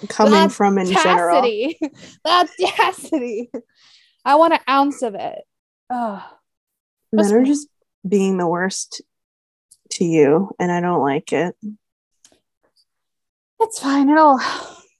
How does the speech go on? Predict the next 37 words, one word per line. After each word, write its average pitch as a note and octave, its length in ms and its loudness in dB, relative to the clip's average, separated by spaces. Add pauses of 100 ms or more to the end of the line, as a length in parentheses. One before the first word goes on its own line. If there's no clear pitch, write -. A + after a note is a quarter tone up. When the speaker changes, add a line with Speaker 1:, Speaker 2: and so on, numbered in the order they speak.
(360)
Speaker 1:
Are G#3+ 80 4
you B3+ 120 4
just D4+ 240 0
worried G#3+ 280 4
that, A3 160 2
like, F#3+ 220 -8 (140)
all G3 260 -6
of G3 100 -10
them F3+ 180 -8
have, E3 180 -4
like, D3+ 200 4
seen F3+ 340 -4
your E3 160 2
video? A#3 580 4 (540)
Speaker 2:
Uh, - 80 -10 (140)
Speaker 1:
Is F#3 140 -2
that, E3+ 300 4
like, F#3 240 0
what D#3 160 0
you're F3 160 -2
worried E3+ 300 -2
about? A#3 380 -2 (160)
Speaker 2:
Like, B3 240 -4
you B3 100 -4
mean A3+ 360 -6 (120)
in A#3 160 -2
the G#3+ 80 -6
street C4+ 560 -4
or, G#3 460 -2
like, G#3 200 -4 (200)
Speaker 1:
Yeah. F#3 340 -2 (140)
Speaker 2:
dating G#3+ 320 2
wise? - 640 -14 (240)
Speaker 1:
In F#3+ 160 -4
the F3 60 -8
street. - 380 -6 (1800)
Speaker 2:
Like, C4 220 4